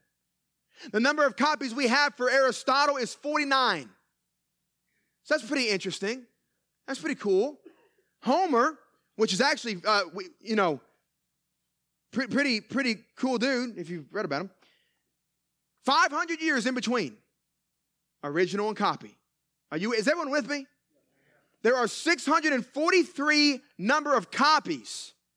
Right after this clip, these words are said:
that gives the writings of Homer, the, the writings that we have today that we can look at, a ninety-five percent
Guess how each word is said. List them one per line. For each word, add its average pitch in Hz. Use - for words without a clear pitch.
that 220
gives 294
the 233
writings 311
of 226
Homer, 226
the, 247
the 226
writings 294
that 285
we 285
have 277
today 269
that 269
we 233
can 220
look 285
at, 208
a 240
ninety-five 302
percent 277